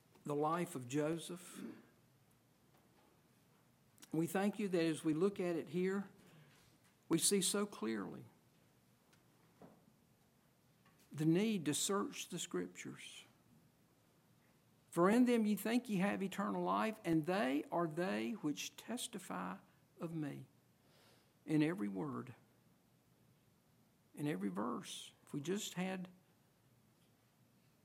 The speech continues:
the ability to see it,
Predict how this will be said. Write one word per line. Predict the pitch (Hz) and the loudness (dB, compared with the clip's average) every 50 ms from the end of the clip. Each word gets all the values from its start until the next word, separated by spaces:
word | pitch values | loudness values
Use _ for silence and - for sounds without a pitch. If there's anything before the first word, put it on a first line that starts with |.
| _ _ _ _ _ _ _ _ _ _ _ _ _ _ - - | _ _ _ _ _ _ _ _ _ _ _ _ _ _ 0 8
the | 156 160 | 10 10
ability | 156 143 135 165 190 214 240 254 254 254 254 247 | 10 10 8 6 6 6 4 0 0 -2 -2 0
to | 240 208 | 0 0
see | - - - 320 320 277 | 0 0 -2 -2 -4 -6
it, | - - - - - | -8 -10 -14 -18 -20